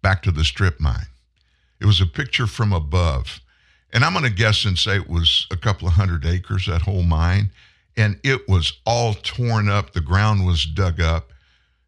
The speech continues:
And you could tell it was in bad shape. But it's worth it because they're going to get the elements out of the ground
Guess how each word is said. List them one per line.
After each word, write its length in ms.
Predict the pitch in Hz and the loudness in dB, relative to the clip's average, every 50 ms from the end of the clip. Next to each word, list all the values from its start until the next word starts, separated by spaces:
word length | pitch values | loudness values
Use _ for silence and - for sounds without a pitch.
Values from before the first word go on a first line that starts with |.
| _ _ _ _ _ | _ _ _ _ _
And 160 | 95 95 92 95 | 2 4 6 6
you 100 | 117 123 | 4 2
could 280 | - - 104 85 73 | 2 2 2 2 4
tell 400 | - - 107 101 92 76 - - - - - _ _ _ _ _ _ _ _ - | 2 2 4 4 2 0 -2 -6 -10 -16 -20 _ _ _ _ _ _ _ _ -2
it 280 | 110 117 - - _ _ _ | 0 0 -2 -4 _ _ _
was 440 | - 98 104 101 98 95 90 - - - | 0 2 2 4 2 2 0 -2 -2 2
in 260 | - 98 90 87 82 76 | 2 4 4 4 2 0
bad 360 | 80 85 78 76 80 73 76 | 0 0 0 0 0 0 0
shape. 340 | - - - 87 85 - - | 0 0 0 0 -2 -2 -2
But 140 | - 107 123 | -2 -2 0
it's 220 | 151 139 - - | -2 -2 -4 -4
worth 420 | 131 151 180 214 254 254 - - - | -4 -4 -4 -4 -6 -6 -6 -2 0
it 220 | 104 78 65 - - - _ _ _ _ _ _ _ _ _ - | 0 0 0 -2 -10 -20 _ _ _ _ _ _ _ _ _ 0
because 420 | 101 101 - 127 120 104 - - | 0 2 2 2 2 2 2 2
they're 160 | - 101 101 | 2 2 2
going 480 | 90 82 85 107 120 143 156 156 160 139 | 2 0 0 0 2 2 0 0 -2 0
to 140 | - 113 101 | 2 2 2
get 240 | 90 110 135 147 - - _ _ - _ _ _ _ _ _ _ _ | 2 0 -2 -4 -6 -14 _ _ -20 _ _ _ _ _ _ _ _
the 160 | - 104 110 | 0 2 4
elements 420 | 123 143 156 147 131 123 110 - - | 4 4 4 2 2 2 2 2 2
out 160 | 123 120 117 | 2 2 2
of 100 | 117 98 | 2 2
the 80 | 90 95 | 2 2
ground 680 | 87 110 131 151 147 127 110 107 113 139 151 143 | 4 6 6 6 8 8 6 6 6 4 2 0